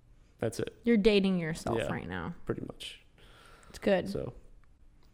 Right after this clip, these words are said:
Speaker 1: anything
Speaker 2: I
Speaker 1: else
Speaker 2: like
Speaker 1: with you?
Speaker 2: that. Anything else with me? No.
Speaker 1: No?
Speaker 2: <laughs> I don't know. I'm, like, really trying to figure everything out, as usual. There's just a lot of things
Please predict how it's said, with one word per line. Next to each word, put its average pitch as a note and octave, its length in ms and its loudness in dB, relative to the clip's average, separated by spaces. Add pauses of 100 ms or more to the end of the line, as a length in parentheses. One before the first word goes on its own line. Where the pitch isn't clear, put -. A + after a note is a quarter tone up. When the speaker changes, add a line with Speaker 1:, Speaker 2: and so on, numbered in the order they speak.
(120)
Speaker 1:
anything A#2+ 320 0
Speaker 2:
I A#2+ 40 4
Speaker 1:
else A#2 100 4
Speaker 2:
like A#2 120 4
Speaker 1:
with C#3+ 60 6
you? D#3 80 6
Speaker 2:
that. - 180 0 (720)
Anything A#3+ 300 -2
else A#3 180 -6
with F#3 140 -6
me? F3+ 220 -6 (1600)
No. C#4 340 2 (540)
Speaker 1:
No? - 200 12 (360)
Speaker 2:
<laughs> - 400 0
I A#4 720 6
don't D4 100 8
know. G#3+ 300 8
I'm, C4+ 240 4
like, A4 260 2
really A3+ 640 2
trying G3 280 -2
to F3 60 -4
figure F3 320 -2
everything F3 420 -2
out, E3 320 -4 (240)
as F#3+ 200 0
usual. F3 640 -2 (760)
There's F#3+ 340 -2
just - 180 -4
a G#3+ 60 -4
lot F3+ 240 -2
of F#3 100 -4
things F#3 640 -6